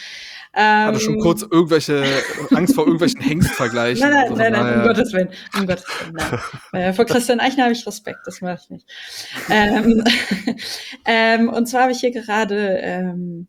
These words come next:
Speaker 2: meinen Blick auf, äh, die bisherige Saison vom K S C.
Speaker 1: Mhm.
Speaker 2: Und ich habe den Eindruck, wenn die halt wie gegen Teams wie uns spielen, gegen Eintracht Braunschweig, dann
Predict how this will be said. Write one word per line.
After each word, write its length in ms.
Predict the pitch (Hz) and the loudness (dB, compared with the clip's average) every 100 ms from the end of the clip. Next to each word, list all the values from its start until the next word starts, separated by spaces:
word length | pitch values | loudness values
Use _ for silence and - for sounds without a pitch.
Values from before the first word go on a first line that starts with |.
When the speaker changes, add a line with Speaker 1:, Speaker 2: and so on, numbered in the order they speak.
| _ _ _ | _ _ _
Speaker 2:
meinen 340 | 185 180 175 175 | -10 -8 -8 -8
Blick 340 | 196 208 - | -6 -6 -6
auf, 520 | - 180 180 - - - | -6 -4 -6 -14 -14 -4
äh, 360 | 185 180 180 | -2 -2 -4
die 440 | 190 190 196 185 180 | -8 -14 -14 -8 -6
bisherige 500 | 175 - 196 185 175 | -4 -4 -4 -4 -6
Saison 460 | 170 170 208 277 | -6 -4 -2 -2
vom 240 | 311 240 233 | -4 -6 -6
K 200 | 202 190 | -4 -4
S 160 | 190 - | -6 -10
C. 380 | - 185 196 240 - - | -4 -2 -2 -6 -16 -4
Speaker 1:
Mhm. 300 | 135 101 95 | -4 -2 -4
Speaker 2:
Und 80 | |
ich 120 | 196 240 | -4 -4
habe 140 | 233 - | -2 0
den 160 | 233 | 0
Eindruck, 640 | 220 208 226 220 226 220 - - - - | 0 -2 -2 0 2 0 -4 -20 -20 -8
wenn 260 | 190 202 | -4 -2
die 160 | 214 202 | -2 0
halt 260 | 196 202 196 214 - | 0 -2 -6 -18 -14
wie 380 | 190 196 190 - _ _ _ - - | -8 -6 -8 -12 _ _ _ -16 -4
gegen 280 | 220 196 190 | 0 0 0
Teams 480 | 233 214 214 - 185 | -2 -2 -4 -12 -12
wie 240 | 190 185 | -6 -6
uns 380 | - 262 285 277 | 2 4 4 2
spielen, 720 | - 277 262 262 254 254 247 | -2 0 2 2 0 -2 -2
gegen 220 | 233 226 | -4 -4
Eintracht 380 | - 214 208 208 | -6 -6 -8 -6
Braunschweig, 480 | 202 208 214 208 196 - - - - _ _ | -4 -2 -2 -4 -6 -14 -20 -20 -20 _ _
dann 560 | 190 196 202 190 180 | -4 0 -2 -4 -10